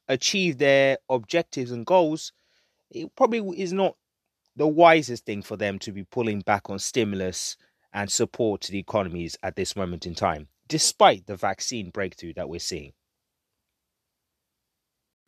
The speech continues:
How about fiscal policy? Should governments return that to normal? Well, what are we seeing? We're seeing still too many people facing financial hardship,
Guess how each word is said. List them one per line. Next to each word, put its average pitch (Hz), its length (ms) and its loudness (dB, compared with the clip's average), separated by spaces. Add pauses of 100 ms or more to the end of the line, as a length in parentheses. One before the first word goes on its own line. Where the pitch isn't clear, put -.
(600)
How 247 260 8
about 196 320 8
fiscal - 420 0
policy? 92 540 -6 (400)
Should 247 380 0
governments 175 500 4
return 151 440 0
that 143 220 2
to 117 100 -6
normal? 85 380 -8 (960)
Well, 226 260 8
what 240 200 2
are 277 40 -2
we 247 120 -2
seeing? 143 440 0
We're 196 140 -6
seeing 254 380 -4
still 285 340 -2
too 220 220 -2
many 185 260 0
people 196 420 -4 (240)
facing 170 520 0
financial 135 480 -2
hardship, 202 520 2